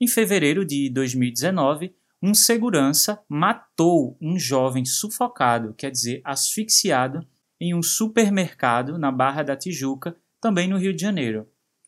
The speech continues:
O ato foi gravado por pessoas que estavam no estabelecimento e circulou pelas redes sociais. Na gravação, o segurança aparece imobilizando o jovem negro enquanto ignora os presentes no local que alertavam sobre a ação.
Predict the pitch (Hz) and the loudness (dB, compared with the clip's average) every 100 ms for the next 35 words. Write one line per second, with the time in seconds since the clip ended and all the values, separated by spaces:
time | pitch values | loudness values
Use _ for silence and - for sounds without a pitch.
0 | _ - 220 151 170 - 113 - _ - | _ -2 2 4 2 -2 -14 -16 _ -8
1 | - 170 165 180 156 151 151 151 - 170 | 0 2 2 2 2 0 -4 -10 -2 0
2 | - 139 135 - 151 147 135 127 131 135 | 0 0 0 0 -2 -2 0 0 0 -4
3 | 131 - 135 139 - 202 165 160 180 - | -4 -2 -2 2 2 2 -2 -4 -8 -16
4 | _ _ - 214 226 190 - 196 175 190 | _ _ -2 0 0 -2 0 0 0 2
5 | 185 156 165 165 - 180 - 180 117 107 | 0 2 0 0 2 0 2 2 2 0
6 | - - _ _ - 170 190 202 190 - | -2 -4 _ _ -6 -2 0 2 2 2
7 | - 147 165 135 - - 147 - 180 180 | 4 2 0 -4 -10 -14 -2 0 2 2
8 | 160 156 170 175 170 139 127 - - 185 | 2 2 0 2 2 2 0 -2 -4 0
9 | 202 196 170 180 143 123 131 160 156 120 | 2 4 2 2 0 0 0 0 -2 0
10 | 127 127 165 143 127 131 156 170 _ _ | 0 0 0 0 0 0 -4 -6 _ _
11 | 196 196 196 196 208 185 214 185 151 165 | -6 -2 -2 -2 -2 0 0 2 2 2
12 | 165 165 - 147 127 113 131 143 143 139 | 0 -4 0 0 2 0 -2 -4 -4 -2
13 | 143 147 131 120 143 - 180 190 202 - | -2 0 0 0 0 -2 -2 0 -4 -2
14 | 151 165 165 151 - 143 135 143 139 - | 0 0 0 -2 -2 -2 0 0 4 4
15 | 135 117 104 | 2 -2 -6